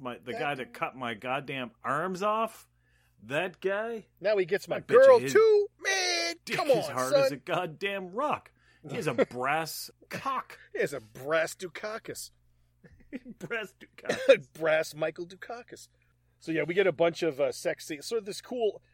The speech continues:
Speaker 2: Kill Bill overhead taxi driver sex scene where they're going from room to room here.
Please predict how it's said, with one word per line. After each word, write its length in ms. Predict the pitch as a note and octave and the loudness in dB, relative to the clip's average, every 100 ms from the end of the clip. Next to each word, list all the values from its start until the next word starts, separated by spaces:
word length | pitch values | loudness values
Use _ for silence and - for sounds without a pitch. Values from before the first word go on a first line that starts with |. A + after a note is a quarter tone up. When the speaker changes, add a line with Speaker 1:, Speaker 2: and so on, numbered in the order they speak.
| F#3+ F#3 - | -20 -20 -4
Speaker 2:
Kill 280 | - G3+ D#3+ | 4 4 4
Bill 360 | D#3+ F3 E3 | 0 0 0
overhead 680 | E3+ E3+ E3 D#3+ D#3 D#3 C3 | 2 0 0 -4 -2 -2 -2
taxi 360 | - D#3+ - E3 | -4 -4 -4 -8
driver 380 | D3+ D3+ C#3+ C#3 | -2 -2 -2 -6
sex 320 | - D#3 - | -8 -8 -8
scene 220 | F3+ E3+ | -10 -6
where 100 | D3+ | -6
they're 100 | C3+ | -4
going 220 | C3+ C#3+ | -4 -6
from 200 | - C3+ | -8 -10
room 200 | C3 C#3+ | -10 -10
to 80 | C3+ | -10
room 220 | A#2+ C#3+ | -8 -8
here. 260 | C#3+ F#3 | -6 -8